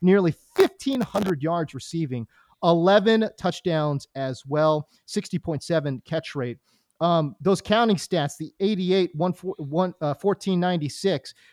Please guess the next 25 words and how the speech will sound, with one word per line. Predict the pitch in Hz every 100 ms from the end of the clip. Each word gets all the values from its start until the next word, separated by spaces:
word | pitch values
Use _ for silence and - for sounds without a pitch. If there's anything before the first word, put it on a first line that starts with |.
| _
uh, | 165 156
those | 139 240
are | 202
career | - 190 175
highs. | 123 185 139 110 - 139
The | 160
eleven | 160 185 214 170
touchdowns | 214 - 165 151
tied | - 196 226 240
a | 196
career | - 151 151 135
high | 139 131 117 110 _ _ _ _ _
for | - 170
Swole | - 170 156
Batman. | - 151 139 143 135 117 - _ _ _ _ _ -
And, | 190 185 -
and | 190
this | 196 -
harkens | 240 240 196 135
back | 202 214
to | - 202 170
our | 165 160
show | - 190 185 170
from | 160 151
yesterday, | 214 - 190 165 143